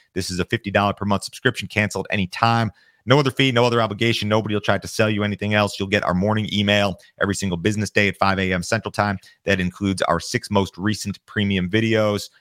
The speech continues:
Um, and that's it, guys. Just a ton of info direct from us. When I say nobody will try to sell you anything else, I literally mean, like, you'll sign up, you'll get our emails, but you'll never hear from us ever again.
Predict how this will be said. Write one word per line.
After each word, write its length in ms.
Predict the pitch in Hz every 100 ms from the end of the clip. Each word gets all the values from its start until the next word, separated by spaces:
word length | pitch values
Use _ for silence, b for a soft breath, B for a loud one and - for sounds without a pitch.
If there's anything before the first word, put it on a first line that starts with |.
| _
Um, 380 | - 87 87 90 -
and 260 | 85 90 -
that's 260 | 101 101
it, 160 | 110 95
guys. 300 | 82 82 -
Just 180 | 87 -
a 40 |
ton 200 | - 107
of 80 | 95
info 240 | 98 98
direct 280 | 95 98 92
from 120 | 90
us. 200 | 95 92
When 100 | 90
I 60 | 87
say 200 | - 98
nobody 280 | 98 95 98
will 60 |
try 160 | 92 98
to 60 | 90
sell 160 | 95
you 60 | 92
anything 240 | 92 95
else, 200 | 92 90 b b -
I 40 |
literally 340 | 87 95 92 90
mean, 180 | 90 82
like, 220 | 85 82
you'll 120 | -
sign 260 | 92 95 90
up, 160 | 90 -
you'll 100 | 87
get 100 | 82
our 80 | 82
emails, 340 | 80 80 78
but 120 | - 85
you'll 80 |
never 200 | 82 80
hear 140 | 80 78
from 200 | 82 80
us 120 | - -
ever 160 | 78
again. 320 | 78 78 78